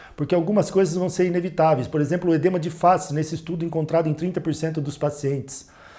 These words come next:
Uma sincronia do paciente ventilador, então muitas vezes é necessário que o médico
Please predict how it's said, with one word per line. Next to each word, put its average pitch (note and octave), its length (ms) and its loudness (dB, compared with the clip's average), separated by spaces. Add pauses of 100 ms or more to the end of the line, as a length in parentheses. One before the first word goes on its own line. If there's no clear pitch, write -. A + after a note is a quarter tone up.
(220)
Uma C#3+ 140 2
sincronia F3 800 4 (360)
do D3+ 120 0
paciente D#3+ 420 0
ventilador, D3+ 580 2
então D3+ 200 0
muitas D#3+ 320 0
vezes D#3+ 160 2
é E3+ 60 0
necessário D3+ 460 -2
que D#3 80 -2
o C#3+ 40 0
médico D3+ 500 0